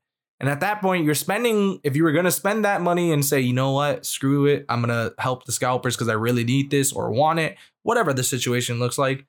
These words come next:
Now you don't have to. If you just buck up the extra five hundred, you get a brand new build. And guess what? If you had an old build,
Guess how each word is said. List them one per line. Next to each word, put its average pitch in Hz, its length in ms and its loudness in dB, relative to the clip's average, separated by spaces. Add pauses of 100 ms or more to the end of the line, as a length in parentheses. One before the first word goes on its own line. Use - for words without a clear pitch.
Now 131 160 -2
you 143 120 2
don't 240 200 2
have 131 240 -2
to. 156 160 0
If 170 160 -2
you 127 60 2
just 123 200 -2
buck 139 160 -2
up 143 140 -4
the 135 100 2
extra 135 220 -2
five 135 160 0
hundred, 175 160 -2
you 139 80 0
get 143 100 0
a - 20 0
brand 151 260 0
new 160 120 -2
build. 180 320 0 (260)
And 139 140 0
guess 170 220 2
what? 220 160 2
If 139 120 0
you 143 120 0
had 170 100 0
an 180 120 2
old 285 260 2
build, 220 300 4